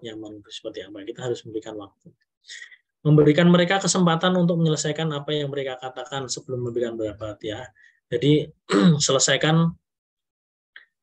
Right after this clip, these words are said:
eh, dia bicara terlebih dahulu, beri kesempatan dia sampai selesai, benar-benar selesai, tidak ada yang tidak disampaikan sebelum kita memberikan pendapat kita, gitu. Jadi kita berikan kesempatan kepada dia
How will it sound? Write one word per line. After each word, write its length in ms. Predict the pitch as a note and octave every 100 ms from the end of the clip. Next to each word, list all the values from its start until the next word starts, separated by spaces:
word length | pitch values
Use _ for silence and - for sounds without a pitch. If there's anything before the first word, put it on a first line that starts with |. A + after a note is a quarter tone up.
| _ -
eh, 240 | B2+ B2 A#2+
dia 120 | D3+ D#3
bicara 320 | D3 C#3+ C3
terlebih 320 | B2+ C3 C3
dahulu, 400 | A#2 A2 A#2 D3+
beri 120 | D3 B2
kesempatan 480 | B2+ C3+ B2+ C3 B2+
dia 160 | C3+
sampai 320 | A#2+ B2+ A#2+ -
selesai, 560 | C3 B2+ D3+ D#3 F#3+ F#3 _ _ _ _ _
benar-benar 480 | C#3+ C3 - C3+ B2
selesai, 400 | C3+ B2 D#3 E3
tidak 320 | D3+ C3+ A#2+
ada 120 | C#3
yang 160 | B2+ A#2+
tidak 240 | B2+ -
disampaikan 720 | - A#2+ A#2+ A2+ A2 G#2+ A#2 D#3+ D#3+ _ - - - _ _
sebelum 400 | - - D3 D#3+
kita 160 | D#3
memberikan 400 | D#3+ D3 C3 C3+
pendapat 480 | C3+ C3+ A#2 A2+ A2+ -
kita, 320 | A#2 - G2 - - _ _ _ _ -
gitu. 320 | A#2 A2 G2+
Jadi 240 | - C#3
kita 320 | C#3+ - B2+
berikan 240 | C3 A#2+ B2
kesempatan 720 | B2 - C#3 - B2 - D3
kepada 320 | C3 B2 A2+
dia 320 | A2 A2+ C3+